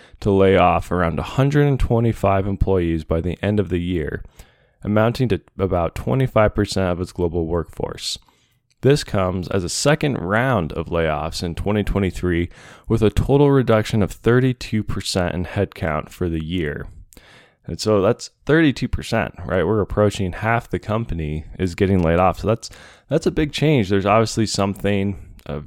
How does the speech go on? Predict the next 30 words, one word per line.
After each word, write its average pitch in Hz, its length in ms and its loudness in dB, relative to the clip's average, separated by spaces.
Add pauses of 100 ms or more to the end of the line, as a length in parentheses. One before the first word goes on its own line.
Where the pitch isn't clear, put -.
(300)
a - 80 -10
very 98 300 2
big 92 280 -2
shift - 640 -2 (500)
in 85 360 -2
priority 98 600 6
of 82 160 2
the 82 100 -2
company. 160 600 2 (100)
At - 220 0
I 113 140 2
D 113 180 0
E 110 40 2
O, 110 120 4
there's 98 160 0
a 87 40 -4
very 92 220 0
big 85 160 -4
shift - 460 -2
in 80 420 -4 (400)
the 95 80 -2
priority 87 500 2
of 71 120 -4
other 107 260 2
companies 139 640 0
that 85 500 -2 (320)
hire 131 720 0
a 147 60 -4
company 151 360 0
like 143 240 0